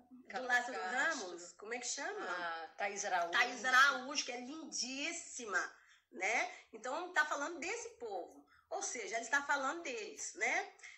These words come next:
Speaker 1: E a Bíblia fala de muitas mulheres e homens que eram espetáculos, né? Cita uma pra mim aí, Maricela.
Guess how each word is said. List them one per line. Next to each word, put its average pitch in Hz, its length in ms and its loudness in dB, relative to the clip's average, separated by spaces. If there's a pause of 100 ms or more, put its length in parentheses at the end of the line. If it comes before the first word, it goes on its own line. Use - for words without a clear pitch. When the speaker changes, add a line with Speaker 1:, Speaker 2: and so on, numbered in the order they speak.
(120)
Speaker 1:
E 320 100 0
a 339 120 6
Bíblia 349 300 0
fala 359 240 2
de 330 120 -4
muitas 403 300 -4
mulheres 320 520 -2
e 349 60 -4
homens 330 360 -2
que 359 160 -8
eram 330 220 2
espetáculos, - 1120 0 (580)
né? 262 360 0 (880)
Cita 392 300 -2
uma 359 200 2
pra 269 140 2
mim 254 140 -2
aí, 240 160 -2
Maricela. 180 580 -4